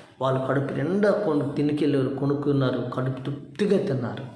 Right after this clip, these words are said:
వాళ్ళు అలసట తీర్చుకున్నారు, దేవుని మహిమపరిచారు. పిల్లలు ఎలా జరిగింది?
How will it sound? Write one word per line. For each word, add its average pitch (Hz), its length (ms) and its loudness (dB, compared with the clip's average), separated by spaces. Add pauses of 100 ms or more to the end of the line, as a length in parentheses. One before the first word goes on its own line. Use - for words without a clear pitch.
(500)
వాళ్ళు 127 200 0
అలసట 131 600 -4
తీర్చుకున్నారు, 120 580 -4 (340)
దేవుని 131 240 2
మహిమపరిచారు. 117 800 -6 (760)
పిల్లలు 190 220 2
ఎలా 175 340 2
జరిగింది? 170 840 2